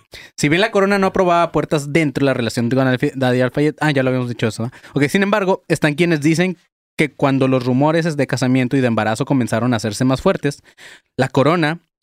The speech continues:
se puso en estado de alerta para eliminar cualquiera de estas posibilidades.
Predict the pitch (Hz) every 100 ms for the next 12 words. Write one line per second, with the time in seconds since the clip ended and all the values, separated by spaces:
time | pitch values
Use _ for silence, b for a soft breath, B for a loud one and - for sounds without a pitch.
0 | - 151 - 131 156 151 - 143 127 127
1 | 127 - 120 131 127 127 156 139 127 113
2 | 110 110 113 120 - - 117 117 110 -
3 | - - 107 98 98 101 95